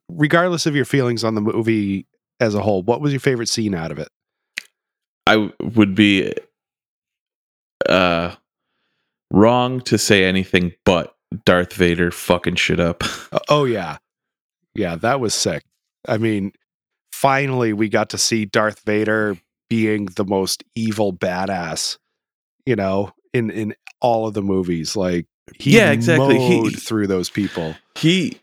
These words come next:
Speaker 2: it, it put the sinisterness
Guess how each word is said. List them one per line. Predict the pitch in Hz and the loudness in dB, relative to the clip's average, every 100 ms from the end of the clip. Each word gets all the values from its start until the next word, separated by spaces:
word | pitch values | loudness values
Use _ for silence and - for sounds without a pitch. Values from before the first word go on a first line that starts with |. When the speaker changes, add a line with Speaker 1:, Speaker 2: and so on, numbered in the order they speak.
| - | 4
Speaker 2:
it, | 185 - - _ | 4 4 -8 _
it | - 185 - - - - 85 - - _ _ | 4 4 2 -8 -20 -10 -4 -4 -6 _ _
put | 190 208 - | 6 6 4
the | 135 | 0
sinisterness | 123 - 139 131 131 - - 135 123 117 117 _ _ _ _ _ - 107 110 95 85 - - - | 2 2 2 2 0 0 2 4 2 -2 -10 _ _ _ _ _ 2 4 4 2 0 -4 -4 -6